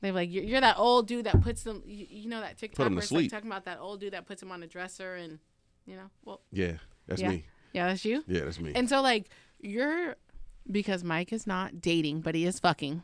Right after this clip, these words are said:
Speaker 1: Go check out that last episode. You know, Mike's
Speaker 2: Stop reminding the people.
Speaker 1: <laughs>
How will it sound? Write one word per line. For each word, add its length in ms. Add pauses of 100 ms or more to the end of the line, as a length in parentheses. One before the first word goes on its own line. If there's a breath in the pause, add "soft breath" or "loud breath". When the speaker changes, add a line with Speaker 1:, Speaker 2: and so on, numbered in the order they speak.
(140)
Speaker 1:
Go 120
check 180
out 120
that 120
last 260
episode. 440 (560 soft breath)
You 100
know, 160 (380)
Mike's 260
Speaker 2:
Stop 220
reminding 360
the 60
people. 360
Speaker 1:
<laughs> 40